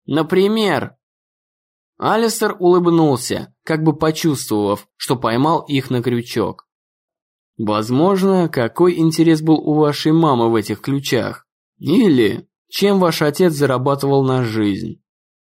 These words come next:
«Он был профессором математики», — сказала Эмми. «Ну-ну».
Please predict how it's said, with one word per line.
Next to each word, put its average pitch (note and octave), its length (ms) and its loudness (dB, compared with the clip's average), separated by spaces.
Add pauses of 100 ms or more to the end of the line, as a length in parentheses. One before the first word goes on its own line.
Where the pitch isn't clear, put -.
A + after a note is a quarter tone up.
(520)
«Он C#3+ 300 0
был C#3+ 280 2
профессором D3+ 600 0
математики», — D3 1000 -2 (320)
сказала D#3+ 680 -2
Эмми. A#2 580 -2 (880)
«Ну-ну». A#2+ 960 -2